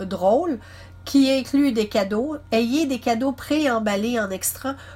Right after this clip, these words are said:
pour les retardataires ou ceux qui oublient. N'oubliez pas que le cerveau est un outil qui oublie, parfois. <laughs> Alors faites parvenir un courriel, texto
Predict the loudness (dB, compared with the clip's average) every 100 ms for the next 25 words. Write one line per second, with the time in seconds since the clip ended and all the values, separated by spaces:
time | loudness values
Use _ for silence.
0 | 0 2 4 2 2 2 0 0 0 0
1 | -2 -4 -4 -2 0 -2 0 -2 -2 -2
2 | -6 -10 -18 -20 -20 -20 -20 -12 -4 0
3 | 0 0 4 2 2 -2 0 0 0 2
4 | 0 0 -4 -2 -4 -4 -2 -2 -2 -8
5 | -8 -14 -6 -2 2 4 2 -4 -20 -20
6 | -20 -12 -8 -8 -8 -4 -4 -4 2 2
7 | 4 4 2 2 -6 -10 -6 4 6 8
8 | 6 4 -2 -2 2 2 4 2 2 0
9 | 2 0 0 0 0 0 0 -2 -10 -18
10 | -12 2 2 2 -2 -2